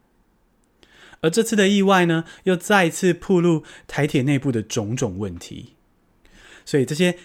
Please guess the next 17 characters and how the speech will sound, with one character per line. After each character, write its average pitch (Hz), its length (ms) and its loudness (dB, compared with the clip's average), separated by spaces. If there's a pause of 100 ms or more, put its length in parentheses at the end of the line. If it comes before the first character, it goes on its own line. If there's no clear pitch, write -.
(120)
内 220 180 2
部 214 180 2
问 202 140 4
题 160 120 0
被 175 200 4
暴 220 400 0
露 208 180 4
出 190 180 -2
来 151 220 2
了， 131 240 0 (240)
这 180 100 -8
个 170 120 2
暴 196 320 0
露 185 200 4
就 131 140 -4
是 - 240 -6
expose，expose。 - 2500 -8